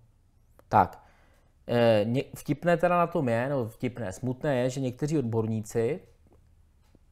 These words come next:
a odborníci by se k tomuhle tomu měli vyjadřovat, tohle to rozhodnutí zásadně, zásadně, eh, kritizují. Za mě,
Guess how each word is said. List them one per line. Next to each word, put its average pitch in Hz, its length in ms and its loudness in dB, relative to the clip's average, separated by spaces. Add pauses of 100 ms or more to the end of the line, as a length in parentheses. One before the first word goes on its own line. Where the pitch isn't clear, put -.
(280)
a 98 120 -4
odborníci 117 540 -4
by 113 100 -6
se 120 120 -6
k - 40 -14
tomuhle 123 220 -4
tomu 131 220 -6
měli 123 160 -2
vyjadřovat, 123 540 -2 (380)
tohle 123 140 2
to 151 140 2
rozhodnutí 127 560 0
zásadně, 127 800 4 (100)
zásadně, 113 1000 -2 (440)
eh, 110 480 -2
kritizují. 117 720 0 (1600)
Za 143 200 8
mě, 175 520 8